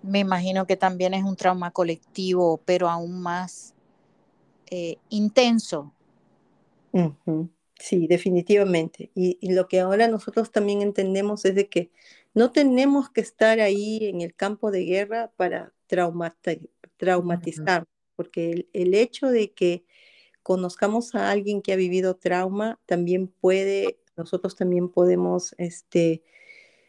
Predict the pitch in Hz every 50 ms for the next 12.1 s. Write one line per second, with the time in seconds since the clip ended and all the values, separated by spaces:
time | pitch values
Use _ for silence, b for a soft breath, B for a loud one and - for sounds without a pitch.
0 | b b b b _ _ _ - 180 175 170 175 180 180 180 - 180 175 - 190
1 | 190 190 - 220 190 185 - 165 156 160 160 - - 180 - 190 190 - 220 208
2 | 214 220 214 208 208 214 214 - 233 233 233 - 214 196 196 - - - 175 170
3 | 170 175 - - 185 180 180 185 180 180 185 185 - - _ _ _ _ _ _
4 | _ _ _ - 175 180 - 208 190 190 196 196 196 - - - 180 - - _
5 | 190 180 180 185 185 185 185 190 185 - - 170 160 190 202 202 196 190 180 175
6 | 180 180 196 220 240 269 262 240 _ - 185 185 185 185 180 - - 185 175 -
7 | _ - 175 175 - - 170 170 175 160 - - _ _ - 165 175 180 180 -
8 | _ 185 175 170 170 170 165 165 160 160 - 175 165 165 165 170 170 170 170 165
9 | 165 165 160 - - 165 165 160 160 156 - _ - 160 156 - 185 180 185 185
10 | 185 - 180 - - 175 170 175 175 175 - 180 170 170 - - _ _ - 175
11 | 175 175 - - 180 180 180 - 185 175 170 165 165 160 175 175 180 190 202 208
12 | - -